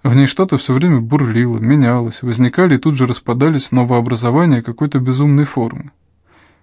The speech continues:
А ещё от неё исходили очень сильные пси-эманации, от которых у Сергея зверски ломило виски, а мысли в голове смешались в какую-то хаотичную подвижную кучу малу, в которой и метались, напоминая паникующих обезьян во время пожара в джунглях.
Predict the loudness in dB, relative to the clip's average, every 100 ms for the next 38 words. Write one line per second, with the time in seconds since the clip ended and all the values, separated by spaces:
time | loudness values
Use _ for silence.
0 | -6 -4 0 0 2 2 2 2 -2 0
1 | 0 0 0 -4 -2 0 2 0 0 0
2 | 2 2 2 0 -6 -16 -16 -20 _ _
3 | -10 -6 -4 -2 -2 -2 -4 -2 0 0
4 | 0 0 0 -2 -4 -2 0 2 2 0
5 | -4 -10 -14 -14 _ _ _ _ 0 2
6 | 2 0 -2 0 0 -2 -4 -6 -2 0
7 | 0 -4 -4 -4 -4 -6 -6 -4 -4 0
8 | -2 -2 -2 0 0 0 -2 -2 -2 0
9 | 0 0 -4 -14 _ _ _ _ -8 -2
10 | 2 4 4 2 -2 -6 -6 -16 _ _
11 | _ _ -4 0 4 4 4 2 -2 0
12 | 2 2 0 -8 -6 -4 -2 0 0 -4
13 | -6 -6 -2 2 2 0 -2 -2 0 0
14 | -2 -4 -4 -10 -18